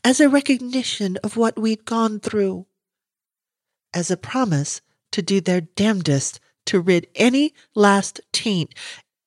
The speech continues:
any lingering malaise, to make it a home lived in and loved, the best defense against ill-tempered spirits.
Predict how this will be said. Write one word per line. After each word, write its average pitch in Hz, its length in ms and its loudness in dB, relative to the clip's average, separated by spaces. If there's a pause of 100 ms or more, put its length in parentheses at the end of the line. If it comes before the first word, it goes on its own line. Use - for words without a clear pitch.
(100)
any 247 480 0 (220)
lingering 220 680 4
malaise, 165 760 2 (320)
to - 120 -4
make 220 260 -2
it 226 60 -2
a 233 60 -2
home 160 600 -8 (320)
lived 240 400 2
in 285 280 0 (140)
and 196 340 -2 (140)
loved, 139 600 -2 (480)
the 381 100 2
best - 400 0
defense 220 420 0
against 208 460 -2
ill-tempered 135 640 -4
spirits. - 800 -4